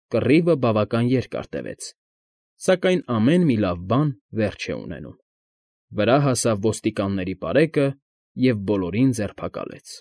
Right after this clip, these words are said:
Շվեյկը քայլում էր ոդիչկայի հետ կողք կողքի,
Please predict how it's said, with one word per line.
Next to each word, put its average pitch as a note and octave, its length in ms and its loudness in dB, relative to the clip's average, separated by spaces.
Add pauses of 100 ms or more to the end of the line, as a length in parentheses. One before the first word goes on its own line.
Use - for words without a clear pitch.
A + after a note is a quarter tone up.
(1200)
Շվեյկը A3 400 2
քայլում C3+ 480 2
էր A#2+ 100 2
ոդիչկայի A2 580 2
հետ G2+ 200 -4
կողք - 280 -4
կողքի, - 440 -8